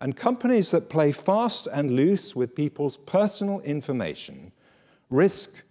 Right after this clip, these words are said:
the wrath of the I C O, and that means fines of up to half a million pounds. And a heavy fine is bad enough, but the time, energy, and money it takes to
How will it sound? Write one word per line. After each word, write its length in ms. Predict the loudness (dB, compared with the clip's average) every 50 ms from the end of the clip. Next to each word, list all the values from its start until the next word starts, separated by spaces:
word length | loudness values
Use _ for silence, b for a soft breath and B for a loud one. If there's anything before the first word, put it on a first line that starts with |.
| _ _ -2
the 100 | 0 4
wrath 500 | 6 6 6 6 4 2 0 -4 -12 -8
of 180 | -2 -2 0 2
the 160 | 2 2 4
I 160 | 4 2 0
C 320 | -2 -2 -4 -6 -4 -4 -4
O, 240 | -4 -4 -2 -2 -2
and 100 | 0 0
that 180 | -2 -2 -2
means 320 | -2 0 0 0 0 -4 -6
fines 500 | -4 -2 0 0 2 2 2 2 2 2
of 100 | 2 2
up 240 | 2 0 -2 -6 -6
to 180 | -4 -4 -4
half 280 | -2 -2 -2 -2 -4 -6
a 40 | -6
million 360 | -8 -8 -8 -8 -10 -12 -14
pounds. 640 | -14 -10 -8 -8 -8 -8 -12 -20 -20 -20 -20 -20 -20 b b b b b b b b b b b
And 100 | -4 -4
a 60 | -2
heavy 320 | 0 2 2 2 2 2 0
fine 440 | 0 0 0 0 2 2 2 2
is 140 | 2 0 0
bad 320 | -2 -2 0 0 0 0 0
enough, 580 | 0 0 0 0 0 -2 -6 -14 -20 -20 -20 _ _ _ _ b b b b b b b b
but 140 | -10 -8 -8
the 80 | -12
time, 720 | -12 -12 -8 -4 0 0 0 0 0 -2 -4 -4 -6 -8 -8 -12 _ _ _ _ _ _ -2
energy, 600 | 0 0 2 0 -2 -2 -2 -2 -2 -2 -4 -8 _ _ _ -12
and 280 | -10 -8 -6 -6 -4 -2
money 480 | -2 -2 -2 -4 -8 -10 -14 -16 -16 -18 _ _ _ _ _ _ -16 -16
it 160 | -16 _ -14
takes 460 | -8 -2 0 0 0 0 -2 -8 -14 -12
to 120 | -10 -8